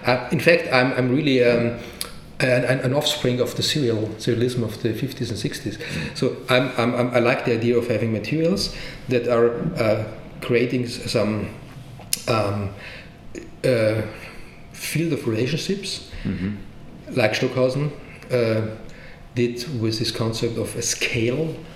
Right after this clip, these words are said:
Speaker 1: of elements that are changing gradually their properties. And also my material is building a sort of scale from one, uh,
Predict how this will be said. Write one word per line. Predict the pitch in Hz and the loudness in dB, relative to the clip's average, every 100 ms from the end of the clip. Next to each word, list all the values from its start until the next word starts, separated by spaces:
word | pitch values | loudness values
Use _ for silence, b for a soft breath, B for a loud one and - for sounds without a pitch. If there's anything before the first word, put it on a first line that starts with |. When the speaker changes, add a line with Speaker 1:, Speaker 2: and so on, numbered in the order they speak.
| B | B
Speaker 1:
of | 110 107 | -8 -4
elements | 120 151 147 185 - - B B B - | -2 -2 0 0 -2 -4 B B B -4
that | 113 113 | 0 0
are | - 107 107 | 2 2 2
changing | 117 117 123 143 139 - | 0 0 -2 -2 -4 -8
gradually | - 113 110 - 139 147 143 - | -2 0 0 -2 -2 -2 -4 -6
their | 127 120 | -4 -2
properties. | 170 - 113 175 - - - - - - - - - B B B B B B B - - | -2 -2 -4 -6 -8 -10 -12 -12 -12 -14 -18 -18 -18 B B B B B B B -10 -2
And | 120 120 - | -2 -2 -2
also | 151 147 | 0 2
my | 131 | 2
material | 143 - - 131 120 127 | 2 0 2 2 2 0
is | 165 - | -2 -4
building | - 127 123 | -2 0 0
a | |
sort | 113 123 | 0 0
of | 113 | 0
scale | - - 123 117 151 170 - B B B | -4 -4 -2 0 0 -2 -6 B B B
from | - 120 | -4 2
one, | 117 123 127 120 | 4 4 2 2
uh, | 120 110 110 104 | 2 4 2 -2